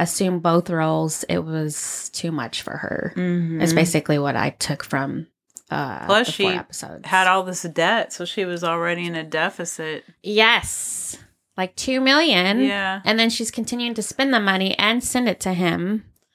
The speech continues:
Speaker 1: So, um, he's firing employees and doing, like,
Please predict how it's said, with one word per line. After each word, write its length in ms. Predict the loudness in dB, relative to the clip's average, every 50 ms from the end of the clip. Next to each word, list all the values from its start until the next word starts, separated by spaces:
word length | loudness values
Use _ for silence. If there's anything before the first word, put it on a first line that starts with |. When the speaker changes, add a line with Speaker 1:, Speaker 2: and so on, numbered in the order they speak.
| _ _ _ _ -20 -20 _ _ _
Speaker 1:
So, 680 | 0 4 4 6 6 6 6 4 4 2 2 0 -2 -2
um, 680 | 0 0 2 2 2 2 0 0 -2 -4 -4 -6 -8 -8 -12 _ _ _ _ _ _ _ _ _ _ _ _ _ _ _ _ _ _ _ _ _ _ _ _ _ _
he's 360 | -4 0 2 2 2 2 0
firing 480 | 2 4 6 6 6 6 4 2 2 0
employees 920 | 0 -2 0 2 2 2 2 2 0 0 0 0 -2 -4 -8 -10 -12 -14 -16 -18 _ -4
and 720 | -2 2 4 4 4 4 4 2 0 -2 -4 -8 -8 -10 -14 _ _ _ _ _
doing, 320 | -4 -2 -2 -2 -2 -4 -4
like, 280 | -4 -6 -6 -6 -8